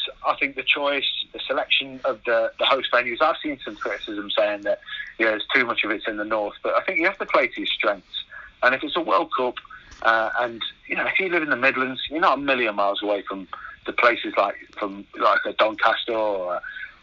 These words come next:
or a Sheffield or, or Leeds, or, you know, if you live in the northeast, you've got games at Newcastle. Um, yeah, maybe if you live in the south, but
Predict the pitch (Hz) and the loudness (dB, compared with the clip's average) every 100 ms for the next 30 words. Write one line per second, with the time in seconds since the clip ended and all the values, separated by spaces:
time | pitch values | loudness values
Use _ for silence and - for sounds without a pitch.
0 | - 98 90 87 - - - - - 117 | -6 -2 -2 -2 -6 2 4 4 2 2
1 | 107 107 101 87 87 85 - - - 98 | 0 0 -2 -6 -10 -14 -18 -18 -10 -8
2 | 95 107 123 117 113 101 - - - - | -6 -2 0 0 -4 -2 2 2 0 -6
3 | - - 95 90 90 92 85 _ _ _ | -10 -8 -6 -4 -4 -4 -8 _ _ _
4 | _ _ - - - - - - 120 110 | _ _ 0 2 0 -2 -4 -2 -2 -2
5 | 110 110 113 117 110 127 120 - 107 120 | -2 -4 0 0 2 0 0 0 0 -2
6 | 104 113 110 107 92 120 120 - 113 - | 0 -2 0 -4 -2 -2 0 2 2 2
7 | 117 107 - - - 104 101 104 104 - | 0 -4 -10 -10 0 2 2 0 -6 -16
8 | - - - - - - - - 202 226 | -20 -20 -20 -10 -2 -2 0 -4 4 4
9 | 165 127 117 107 104 101 - 165 170 165 | 4 -2 0 -2 -4 0 2 4 4 0
10 | - - | -2 -2